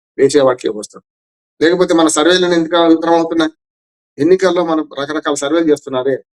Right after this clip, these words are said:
అవన్నీ విఫలం అవుతున్నాయా లేవా? నూటికి తొంభై విఫలం అవుతున్నాయి. దానికి కారణం ఏంటంటే ప్రజలు మనకు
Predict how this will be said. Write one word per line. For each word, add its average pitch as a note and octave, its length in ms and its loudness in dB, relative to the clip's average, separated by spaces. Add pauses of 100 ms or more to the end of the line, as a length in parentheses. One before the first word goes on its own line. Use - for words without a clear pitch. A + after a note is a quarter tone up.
(140)
అవన్నీ F3+ 200 4
విఫలం F3 220 2
అవుతున్నాయా F3+ 340 2
లేవా? D3+ 300 2 (520)
నూటికి F#3+ 240 4
తొంభై F3 360 -2
విఫలం E3 240 -2
అవుతున్నాయి. C3 340 -8
దానికి D3 220 -6
కారణం D3 260 -4
ఏంటంటే C#3+ 300 -8
ప్రజలు G3 360 -2 (560)
మనకు C3+ 460 -2